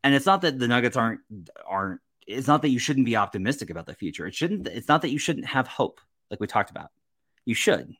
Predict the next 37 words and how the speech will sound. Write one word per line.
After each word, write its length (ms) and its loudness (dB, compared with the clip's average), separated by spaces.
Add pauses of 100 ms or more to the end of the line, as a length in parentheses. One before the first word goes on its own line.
(1000)
You 120 2
should 160 -4
feel 180 2
great 320 2
about 180 0
being 200 -2
champions, 720 -6 (400)
and 120 4
you 60 6
should 160 -4
feel 140 4
hopeful 640 -4
that 80 -4
your 120 -4
team 220 -2
is 60 -4
gonna 160 -4
have 140 -2
a 60 -2
run 400 0
where 120 -6
they 80 -6
can 100 -6
win 100 -2
more 160 -2
than 180 -10
one. 260 -16 (3000)
But 100 0
let 200 4
that 160 2
sort 180 0
itself 280 -2
out. 160 0
You 100 -2
will 140 6
have 240 -2
time. 600 -2